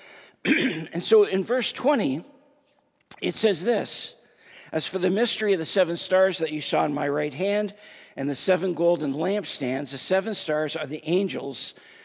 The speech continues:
of the seven churches, and the seven lampstands are the seven churches." So what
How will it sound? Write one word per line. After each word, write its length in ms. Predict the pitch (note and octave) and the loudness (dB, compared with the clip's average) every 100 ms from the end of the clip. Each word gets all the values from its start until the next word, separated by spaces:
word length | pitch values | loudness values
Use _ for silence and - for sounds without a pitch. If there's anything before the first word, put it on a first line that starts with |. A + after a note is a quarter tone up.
| - - | -20 -8
of 140 | C#3+ | -6
the 80 | D3 | -2
seven 320 | - F#3 D3+ | 0 2 0
churches, 460 | - E3+ D3 E3 D#3 | -2 -4 -2 -4 -4
and 120 | D3+ | -4
the 60 | C#3+ | -2
seven 320 | E3 C#3+ C#3+ | -2 -2 -4
lampstands 840 | C#3+ E3 D#3+ - B2 B2 B2 - - - - - | -2 -2 -2 -6 -6 -8 -8 -10 -14 -20 -20 -6
are 140 | C3+ | -4
the 100 | C#3 | -2
seven 340 | - C#3 B2 B2 | 0 0 -2 -2
churches." 680 | D#3 C#3+ - A2 - - - _ _ _ _ _ _ _ _ _ - - - - | -2 -4 -6 -10 -10 -10 -14 _ _ _ _ _ _ _ _ _ -20 -20 -20 -20
So 220 | - F3+ F3+ | -4 2 4
what 440 | F3+ G3 F#3+ | 6 6 2